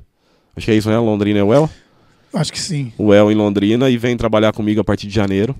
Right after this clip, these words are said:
Speaker 2: Uhum.
Speaker 1: E aí a gente vai tomar um, pô, esse, esse protótipo. Olha lá, ó, gratidão. Gratidão a você, amigão.
Speaker 2: <laughs>
Speaker 1: É, o
Speaker 2: Que
Speaker 1: cara,
Speaker 2: legal, cara.
Speaker 1: ele sabe. Eu gosto de falar das pessoas por causa disso, cara. Me ajuda muito. Quem me ajuda tá aí. Só que eu não gostei aqui, ó.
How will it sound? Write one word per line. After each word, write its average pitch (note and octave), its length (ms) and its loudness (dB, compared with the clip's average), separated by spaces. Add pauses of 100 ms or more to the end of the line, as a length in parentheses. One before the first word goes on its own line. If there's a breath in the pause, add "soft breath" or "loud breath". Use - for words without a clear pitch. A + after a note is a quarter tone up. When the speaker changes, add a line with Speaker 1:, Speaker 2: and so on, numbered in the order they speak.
(220)
Speaker 2:
Uhum. C#3+ 300 -10
Speaker 1:
E G2+ 140 0
aí G2+ 120 8
a G#2+ 60 8
gente A2+ 180 4
vai A2+ 160 4
tomar A2 360 0
um, A2+ 120 -2
pô, G#2 200 -2
esse, G#2 200 0
esse G2+ 280 -2
protótipo. G#2+ 480 -2 (200)
Olha F2+ 100 -6
lá, G#2 120 2
ó, E2+ 60 -4
gratidão. G2+ 640 0
Gratidão A2+ 300 0
a - 40 4
você, D#3+ 280 0
amigão. A2 360 0 (120)
Speaker 2:
<laughs> - 120 -6
Speaker 1:
É, G3+ 840 6
o E3+ 100 0
Speaker 2:
Que - 80 -12
Speaker 1:
cara, C3 180 6
Speaker 2:
legal, D#3+ 380 4
cara. A#2 120 0
Speaker 1:
ele C#3+ 120 6
sabe. E3+ 340 0 (260 soft breath)
Eu D3 120 -2
gosto E3+ 160 6
de G3+ 80 -4
falar E3+ 260 4
das E3 140 0
pessoas E3 260 0
por - 60 -16
causa F3+ 160 0
disso, C#3+ 180 2
cara. G#2+ 220 0
Me C3 80 0
ajuda E3 360 2
muito. G2+ 480 0 (640 soft breath)
Quem D3 80 6
me F3+ 100 4
ajuda D3 400 4
tá D#3+ 140 4
aí. G#2+ 160 6
Só F3+ 220 2
que A3+ 60 2
eu G3 180 4
não F#3+ 100 2
gostei G3 320 6
aqui, F#3 240 2
ó. A2 220 6